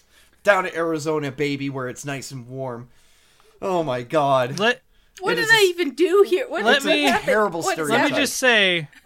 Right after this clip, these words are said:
Speaker 2: it is a little problematic that we are not only A, able to trade people because people aren't commodities, but B,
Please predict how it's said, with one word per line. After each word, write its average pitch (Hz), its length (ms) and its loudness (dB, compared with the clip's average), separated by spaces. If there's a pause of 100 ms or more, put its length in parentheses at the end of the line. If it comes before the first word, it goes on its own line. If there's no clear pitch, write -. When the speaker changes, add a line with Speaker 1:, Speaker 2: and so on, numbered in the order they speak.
(300)
Speaker 2:
it 226 140 0
is 269 160 -2
a 269 40 4
little 277 300 2
problematic 240 920 0
that 180 180 -8
we 185 200 -4
are 175 200 0 (340)
not 196 380 0
only 226 440 -2
A, 196 340 4
able 220 440 -2
to 226 240 -8 (260)
trade 226 560 -2
people 160 520 -6
because 151 380 -6
people 220 260 -8
aren't 208 240 -2
commodities, 160 920 -2
but 165 240 -10
B, 247 400 -4